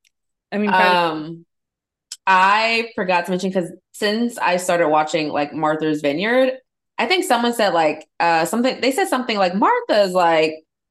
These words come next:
Speaker 2: I lo-, like, I, like, I'm so ready for Martha," or something. And do, have you ever seen that TikTok that's like, um, "What do I need from a man?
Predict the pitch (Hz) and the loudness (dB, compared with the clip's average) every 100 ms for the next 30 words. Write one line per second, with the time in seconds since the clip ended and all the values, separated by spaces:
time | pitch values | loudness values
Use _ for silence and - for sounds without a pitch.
0 | - 269 277 277 220 220 220 _ _ _ | 0 2 2 2 2 -2 -4 _ _ _
1 | - 262 269 - 202 196 - - 262 277 | -6 -6 -6 -4 -2 -2 -2 -2 0 0
2 | 254 247 247 214 208 226 202 180 180 170 | 2 2 0 -2 0 2 4 4 2 -2
3 | 170 98 - 190 _ _ _ - 190 185 | -4 -6 -6 -8 _ _ _ -4 2 4
4 | 175 170 160 156 - 180 - 233 254 311 | 4 2 0 -2 -4 -6 -2 0 2 2
5 | 381 311 262 208 247 - 254 233 214 202 | 0 0 0 0 -4 -2 -2 -2 -4 -2
6 | 190 175 170 - 175 170 151 139 151 160 | 0 0 -2 -2 0 2 0 -2 -2 -6
7 | - _ _ _ _ _ _ _ _ - | -12 _ _ _ _ _ _ _ _ 0
8 | 233 262 262 269 277 262 262 254 262 | 4 6 4 2 2 2 2 2 0